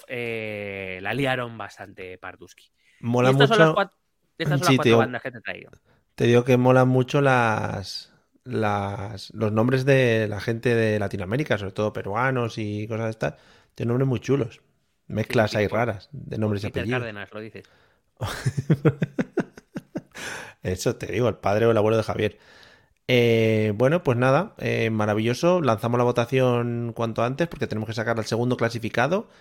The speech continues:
Speaker 2: Veremos si hay repescas y veremos si, si van saliendo o se pueden repescar algunas de las bandas que queden por el camino.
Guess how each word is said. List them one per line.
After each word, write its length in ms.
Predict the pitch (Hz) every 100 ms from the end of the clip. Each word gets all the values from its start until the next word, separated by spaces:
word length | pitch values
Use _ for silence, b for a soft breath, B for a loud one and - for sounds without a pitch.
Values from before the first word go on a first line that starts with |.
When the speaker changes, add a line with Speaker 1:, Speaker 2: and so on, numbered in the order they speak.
| b b
Speaker 2:
Veremos 440 | 107 110 120 117 -
si 80 |
hay 40 | 117
repescas 760 | 107 - 123 - 117 95 - 160
y 100 | -
veremos 420 | 98 98 104 95
si, 680 | - 107 101 101 98 98 - -
si 120 | 95
van 160 | 95 92
saliendo 720 | 98 101 98 95 95 92 95
o 140 | -
se 120 | 85 -
pueden 260 | 104 98
repescar 360 | 95 - - 113
algunas 220 | 98 104
de 40 | 98
las 80 |
bandas 240 | 104 113 98
que 80 | 101
queden 220 | 101 98
por 120 | 104
el 80 | 110
camino. 440 | 131 156 190 254